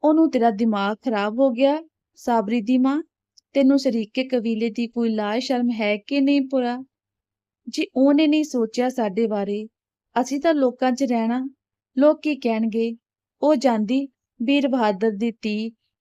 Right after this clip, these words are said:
ਹੀਰ ਸਾਰੇ ਕਿਤੇ ਟੀ ਵੀ ਅਖਬਾਰਾਂ 'ਚ ਫੋਟੋ ਛਪੀ ਹੈ ਉਸਦੀ, ਕੌਣ ਕਰਾਊਗਾ ਉਸ ਨਾਲ ਵਿਆਹ?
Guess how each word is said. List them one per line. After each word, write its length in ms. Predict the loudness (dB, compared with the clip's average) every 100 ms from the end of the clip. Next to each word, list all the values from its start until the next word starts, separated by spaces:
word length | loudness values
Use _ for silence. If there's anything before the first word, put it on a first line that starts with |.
| -6
ਹੀਰ 340 | -2 0 -2 -6 _ _
ਸਾਰੇ 400 | -4 0 2 0
ਕਿਤੇ 360 | -2 -4 0 -2
ਟੀ 220 | 0 -2
ਵੀ 240 | -2 -2
ਅਖਬਾਰਾਂ 440 | -4 -2 0 0 -4
'ਚ 140 | -10 _ _ _ 0
ਫੋਟੋ 260 | 2 2
ਛਪੀ 420 | 2 0 0 0
ਹੈ 80 | 2
ਉਸਦੀ, 380 | 2 -2 -6 -6 -12 _ _ _ -2
ਕੌਣ 240 | 2 2
ਕਰਾਊਗਾ 440 | 2 0 0 2
ਉਸ 220 | 2 2 -2
ਨਾਲ 200 | -2 0
ਵਿਆਹ? 320 | -2 -2